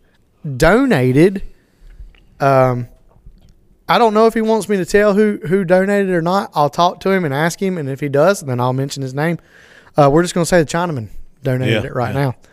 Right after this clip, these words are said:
Speaker 2: The
Speaker 1: Um,
Speaker 2: Chinese. It's a nice, hey, listen, I ain't,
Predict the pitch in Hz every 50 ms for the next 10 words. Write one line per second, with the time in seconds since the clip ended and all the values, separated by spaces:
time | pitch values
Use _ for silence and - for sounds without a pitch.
0 | _ _ _ _ _ _ _ - - 175 156 151 147 135 131 127 131 131 123 113
1 | 95 85 - - - 156 - 277 269 226 175 175 185 185 180 - 170 185 175 135
2 | - - _ _ _ _ _ _ - 202 214 180 - - 135 - 165 254 330 349
3 | 349 294 208 - -